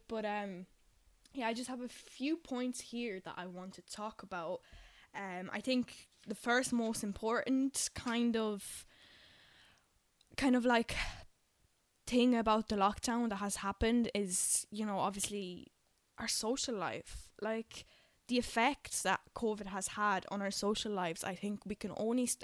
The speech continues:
we're only starting to see it now, a year later. Well, it's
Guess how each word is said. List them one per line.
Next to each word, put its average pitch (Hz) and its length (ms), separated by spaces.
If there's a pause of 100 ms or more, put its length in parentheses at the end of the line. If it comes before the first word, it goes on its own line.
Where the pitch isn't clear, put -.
(140)
we're 202 180
only 226 200
starting 208 320
to - 40
see 202 200
it - 120
now, 196 380 (540)
a 190 60
year 202 280
later. 190 320
Well, 220 240
it's - 140